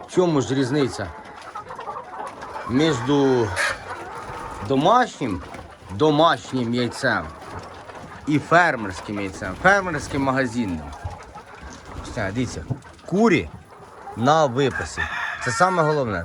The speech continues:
Так як в селах скрізь держать курей. Чого говорять «домашнє яйцо»? Тому що яйце домашнє.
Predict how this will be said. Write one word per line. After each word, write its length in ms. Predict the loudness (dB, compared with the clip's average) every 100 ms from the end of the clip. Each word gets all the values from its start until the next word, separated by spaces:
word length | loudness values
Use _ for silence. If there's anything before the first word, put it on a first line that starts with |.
| 2
Так 200 | 2 2
як 220 | -2 -4 -12 -12 -14 -16 -18 -16 -18 -16 -12 -12 -12 -14 -16 -16 -16 -18 -20 -20 -12
в 60 |
селах 880 | 2 6 6 6 4 0 -2 -10 -16 -14
скрізь 720 | -8 -2 2 2 0 -4 -14 -16 0
держать 440 | 4 4 2 -4
курей. 340 | 0 2 2 -2 -12 -20 -20 -20 -18 -16 -14 0
Чого 240 | 6 8 8
говорять 360 | 6 4 4
«домашнє 720 | 4 4 4 2 0 -2 -8
яйцо»? 420 | -8 -8 -12 -12 -12 -14 -20 -20 -8 -2
Тому 180 | 0 2
що 140 | 4
яйце 520 | 4 2 4 4 4 0 -2 0 -2 -2 -2 -2 -4 -2 -2 2
домашнє. 920 | 4 4 2 0 -6 -12 -12 -12